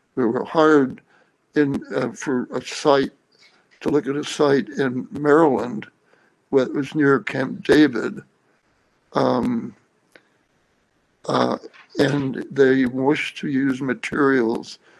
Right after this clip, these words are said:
that we would see in the Adirondacks. The lower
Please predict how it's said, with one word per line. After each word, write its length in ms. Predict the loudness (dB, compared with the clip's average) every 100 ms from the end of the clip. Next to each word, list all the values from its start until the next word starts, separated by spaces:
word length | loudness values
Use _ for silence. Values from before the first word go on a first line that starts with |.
| _ _
that 280 | 2 2 0
we 140 | 0
would 220 | 2 -2
see 180 | 2 2
in 80 | 2
the 180 | 2 2
Adirondacks. 880 | 2 2 -2 -6 -8 -10 -12 -20 _ _ _ _ -20 -20 -20 _ _ _
The 120 | 4
lower 600 | 6 8 8 8 4 0